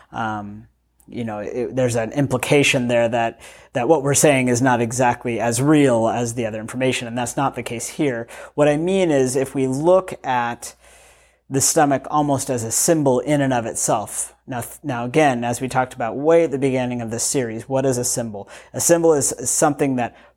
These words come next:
points towards something else, right? So, uh, the classic example I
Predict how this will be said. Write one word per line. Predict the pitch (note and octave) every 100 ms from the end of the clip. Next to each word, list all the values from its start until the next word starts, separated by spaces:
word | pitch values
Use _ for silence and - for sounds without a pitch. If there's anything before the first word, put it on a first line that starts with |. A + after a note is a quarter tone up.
| -
points | - - E3+ D3+ -
towards | - - C3+ B2
something | - C3+ A#2+ A#2
else, | G#2+ F#2+ F#2+ -
right? | A#2+ A2+ -
So, | - G#2+ G2 - - - _
uh, | - D2+ D#2 G#2 C#3
the | B2+ A#2
classic | - C3+ A#2+ B2+ A2+
example | A#2 A#2 A#2+ A#2 A#2+
I | A#2 A2+ A2+